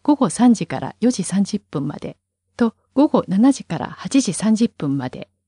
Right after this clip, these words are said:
二回とも同じ内容。会場申し込み、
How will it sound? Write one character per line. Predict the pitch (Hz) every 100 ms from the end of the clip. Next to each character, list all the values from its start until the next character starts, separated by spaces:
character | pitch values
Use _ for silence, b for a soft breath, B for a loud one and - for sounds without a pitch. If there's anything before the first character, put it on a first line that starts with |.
| _
二 | 202
回 | 202 285 269
と | 254
も | 233
同 | - 190
じ | 202
内 | 190 175 165
容。 | 143 139 - _ _ _ _ _
会 | - 269
場 | 254 262 226
申 | 190 208
し | -
込 | 185
み、 | 165 -